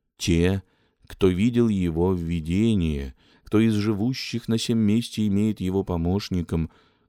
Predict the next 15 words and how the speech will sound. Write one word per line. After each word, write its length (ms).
кому 720
из 240
призывающих 1040
имя 380
его 380
он 140
помог 520
самым 480
делом, 500
кого 640
из 200
заблудших 880
в 120
жизни 540
наставил, 1040